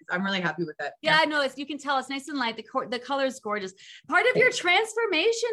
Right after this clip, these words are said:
Speaker 2: vibes, right? Like,
Speaker 1: First time I
Speaker 2: gorgeous.
Speaker 1: actually, first time I'm getting my hair done since I lost the weight. Can you believe that? Two years that I haven't gotten my hair done 'cause of covid, not even because of the weight.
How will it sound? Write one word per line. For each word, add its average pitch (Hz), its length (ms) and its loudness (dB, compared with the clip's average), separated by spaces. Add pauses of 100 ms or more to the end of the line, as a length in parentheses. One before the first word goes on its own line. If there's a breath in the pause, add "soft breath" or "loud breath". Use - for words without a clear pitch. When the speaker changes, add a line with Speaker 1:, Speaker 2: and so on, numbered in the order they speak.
Speaker 2:
vibes, 214 540 2 (100)
right? 359 480 0
Like, 320 360 -2
Speaker 1:
First 392 180 6
time - 320 8
I 294 180 8
Speaker 2:
gorgeous. 311 160 6
Speaker 1:
actually, 330 400 6 (360)
first 466 340 8
time 359 180 8
I'm 330 120 6
getting 302 240 6
my 277 80 6
hair 311 240 8
done 269 180 8
since 220 200 -2
I 254 80 8
lost 240 280 6
the 196 80 0
weight. 262 320 2 (300)
Can 269 120 -4
you 302 120 2
believe 240 280 4
that? 370 260 2 (100)
Two 277 220 -2
years 254 460 4
that 208 120 0
I 208 40 6
haven't 214 260 2
gotten 202 240 0
my 185 80 2
hair 220 180 0
done 185 240 2
'cause 190 160 -6
of 185 160 -12
covid, 220 380 4
not 202 220 2
even 202 180 0
because 180 240 0
of 180 60 -6
the 160 100 -4
weight. 196 460 -2